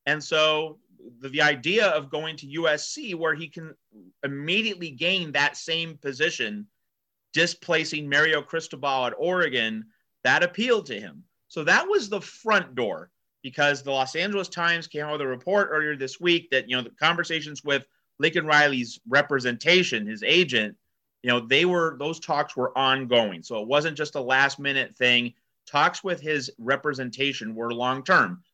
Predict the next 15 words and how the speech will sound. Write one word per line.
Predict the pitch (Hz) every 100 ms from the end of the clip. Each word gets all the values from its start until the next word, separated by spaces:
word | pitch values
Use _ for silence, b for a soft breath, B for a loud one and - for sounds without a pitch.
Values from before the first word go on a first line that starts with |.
| _
So | 120
Bones | 104 139 170 220 214
sensed | 190 160 139 -
when | 135 131
the | 120 139
S | 156 170
E | 165
C | - 156 143 131 127 120 _ _
move | 113 143 160 131 110
was | 123 123
announced | 131 147 127 -
in | 117
late | 123 131
July, | 139 139 135 113 98 _ _ _
"Hmm, | 156 139